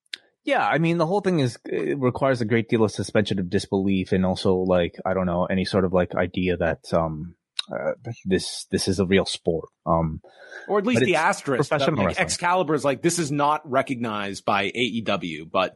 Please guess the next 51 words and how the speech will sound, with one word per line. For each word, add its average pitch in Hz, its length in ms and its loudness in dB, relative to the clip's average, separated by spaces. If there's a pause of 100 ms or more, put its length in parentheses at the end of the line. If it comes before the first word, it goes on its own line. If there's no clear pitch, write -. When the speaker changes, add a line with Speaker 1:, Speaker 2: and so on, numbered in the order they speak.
Speaker 2:
C - 220 0
M 107 80 0
Punk 104 400 -2
is 92 340 -4
the 92 300 -6 (100)
self-proclaimed 113 1080 0
real 110 320 -2
world 87 280 -6
champion." - 400 -10 (340)
There's 160 160 0
none 262 160 2
of 190 60 0
that. 95 180 -4
They're 160 160 0
like, 165 220 0 (100)
"This 120 140 -2
guy's 156 180 0
the 170 100 0
real 180 240 2
world 214 280 0
champion." 202 400 -2 (120)
Speaker 1:
I 165 80 2
mean, 175 160 4
it's 180 140 0
fine, 147 320 2
but 135 140 2
at 123 100 2
what 127 160 0
point 123 240 2
do 117 80 0
we 110 160 2
complain 104 380 2
that 101 160 2
they're 98 180 2 (220)
overthinking 92 600 0
it - 120 -10
the 92 80 2
way 95 140 6
that 90 160 2
they 92 120 6
o-, 87 140 4
might 92 180 4
overthink, 90 480 0
you 95 80 2
know, 85 140 0
the 87 260 -2
invisible 90 440 2
camera 80 540 -4 (120)
type 87 160 -2
of - 80 -10
thing? - 160 -10